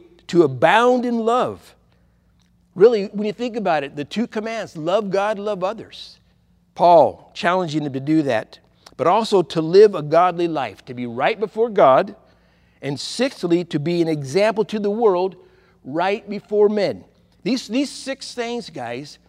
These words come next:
you could take that list right there. Abound in those, and your Christian rock, your Christian walk will be right on. It'll rock.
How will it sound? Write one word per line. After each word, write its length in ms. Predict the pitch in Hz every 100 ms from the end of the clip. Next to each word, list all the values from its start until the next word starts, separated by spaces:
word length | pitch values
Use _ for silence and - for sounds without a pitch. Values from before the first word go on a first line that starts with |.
| _ _ _
you 140 | 160 226
could 160 | 247
take 240 | - 220 -
that 180 | 202 180
list 240 | 196 -
right 240 | 196 214
there. 320 | - 139 131 127 _ _ _ _ _ _ _
Abound 720 | 151 131 135 151 220 262 277 277
in 240 | 285 277
those, 720 | 226 151 135 139 165 - - _ _
and 120 | 147 143
your 100 | 120
Christian 680 | - 180 - 185 175 143 -
rock, 300 | 147 147 156 - _ -
your 160 | 127
Christian 840 | 139 _ - 233 - - 202 170 139
walk 380 | 175 190 190
will 80 | 151
be 240 | 139 139 131
right 340 | 123 143 165
on. 240 | 123 101 - _ _ _ _ _ _ _ _
It'll 180 | 131 143
rock. 380 | 226 233 -